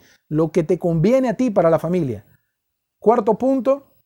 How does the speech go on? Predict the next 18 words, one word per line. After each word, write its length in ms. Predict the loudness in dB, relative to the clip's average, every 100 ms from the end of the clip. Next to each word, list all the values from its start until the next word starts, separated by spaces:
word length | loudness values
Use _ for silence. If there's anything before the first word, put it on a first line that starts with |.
| _ _ _ _ _ _ _ _ _ -20 -6
está 360 | -6 0 0 2
totalmente 1040 | 2 2 4 2 2 4 2 2 0 0
prohibido 680 | 2 2 2 2 0 -2 -14 _ _ _ _ _ _ _
que 140 | 2 4
la 160 | 4
pareja 560 | 4 4 4 2 0 0
esté, 680 | 0 0 2 2 2 -4 -14
la, 300 | -4 -4 -4 -6
el 320 | -4 0 2
hombre 380 | 4 2 -4 -8 _ _
y 100 | -8
su 120 | -2 -2
esposa 440 | 2 0 0 -10 _
estén 320 | -10 -2 0 2
viendo 320 | 2 2 0
juntos 440 | 0 0 -4 -6 _ _ -2
películas 560 | 2 2 2 2 2 0
pornográficas, 760 | -2 0 0 -2 -4 -14